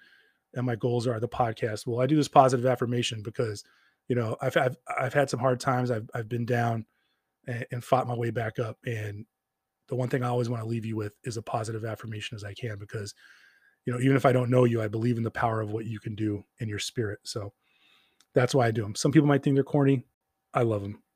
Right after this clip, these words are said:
and they're gonna stay. So just remember that self-doubt is natural for most people, uh, 'cause most people are humble and usually to a fault. I say, take stock of what you've accomplished in your life and use that to bolster your confidence. Don't forget what you've done. Don't rest on your laurels,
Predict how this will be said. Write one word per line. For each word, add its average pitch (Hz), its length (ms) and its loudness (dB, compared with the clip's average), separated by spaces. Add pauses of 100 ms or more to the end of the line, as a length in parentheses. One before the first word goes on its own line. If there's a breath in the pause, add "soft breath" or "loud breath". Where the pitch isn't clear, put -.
and 104 280 -6
they're 107 80 -6
gonna 110 140 -4
stay. - 300 -8 (540 soft breath)
So 127 320 8 (520 soft breath)
just - 140 4
remember 160 180 10
that 147 80 2
self-doubt 170 540 8
is 117 100 -2
natural 123 320 0
for - 120 -8
most 110 200 -8
people, 107 400 -10 (300)
uh, 113 140 -8
'cause 120 180 0
most 139 180 6
people 135 180 4
are 117 100 0
humble 123 420 -2 (180)
and 110 140 -8
usually 127 440 2
to 131 140 0
a 113 60 -2
fault. 117 340 -2 (720)
I 156 100 12
say, 151 200 4
take 131 200 -2
stock 147 320 6
of 123 120 2
what 135 140 2
you've 135 140 -2
accomplished 131 520 -2
in 120 60 -4
your 110 160 -6
life 107 400 -6 (380)
and 117 140 -4
use 127 160 0
that 127 180 0
to 123 60 -4
bolster 113 380 -4
your 107 100 -8
confidence. 107 580 -10 (500)
Don't 151 180 8
forget 135 380 0
what 127 220 -4
you've 107 120 -10
done. 104 280 -8 (400 soft breath)
Don't 143 220 6
rest 139 240 4
on 131 140 4
your 110 120 -2
laurels, 101 460 -6